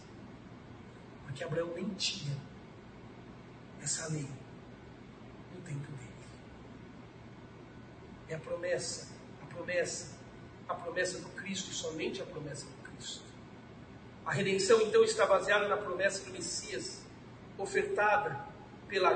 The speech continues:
gratuidade do Deus triuno. É disso que Paulo está falando com Abraão, com, com os judaizantes sobre Abraão. Abraão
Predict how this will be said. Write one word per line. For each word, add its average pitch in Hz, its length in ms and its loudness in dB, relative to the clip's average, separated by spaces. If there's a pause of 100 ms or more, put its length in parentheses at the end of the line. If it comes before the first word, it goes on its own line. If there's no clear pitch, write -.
gratuidade - 1800 6 (380)
do - 80 -12 (100)
Deus - 560 0 (480)
triuno. - 260 -6 (1200)
É - 40 -8
disso - 320 -2
que - 100 -10
Paulo 160 280 0
está - 180 -4
falando 143 420 0 (540)
com 151 180 -4 (840)
Abraão, 139 360 -4 (340)
com, 185 260 0
com 170 280 -6 (220)
os - 80 -8
judaizantes 156 720 -2 (180)
sobre 196 440 -2
Abraão. 135 260 -4 (960)
Abraão 196 580 4